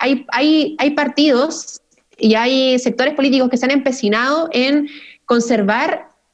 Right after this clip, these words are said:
todas y cada una de las gotas de privilegio que los han llevado a estar donde están y que temen tanto, pero tanto perder poder y perder poder en favor de la gente,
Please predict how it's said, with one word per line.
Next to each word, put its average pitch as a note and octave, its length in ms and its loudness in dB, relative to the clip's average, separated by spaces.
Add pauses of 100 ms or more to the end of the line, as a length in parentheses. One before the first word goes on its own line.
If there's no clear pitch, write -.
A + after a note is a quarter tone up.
(320)
todas E4 320 0
y C#4+ 80 2
cada C4+ 260 0
una D#4 260 2
de D#4+ 60 0
las D4 140 -2
gotas C#4+ 280 0
de D4 120 0
privilegio A#3+ 840 2
que A#3+ 80 0
los A3+ 140 0
han C4+ 160 2
llevado C#4 300 2
a - 20 2
estar C#4+ 260 -2
donde C#4+ 220 2
están B3 420 -2 (300)
y A3 120 2
que A#3 120 2
temen E4 460 2
tanto, D4 480 2
pero G#3 240 0
tanto D#4+ 420 0
perder A#3+ 400 0
poder G3+ 320 2
y A#3+ 80 2
perder A3+ 340 0
poder B3+ 200 2
en B3 100 0
favor G#3+ 240 0
de G#3+ 80 0
la G3 80 0
gente, F#3+ 460 -2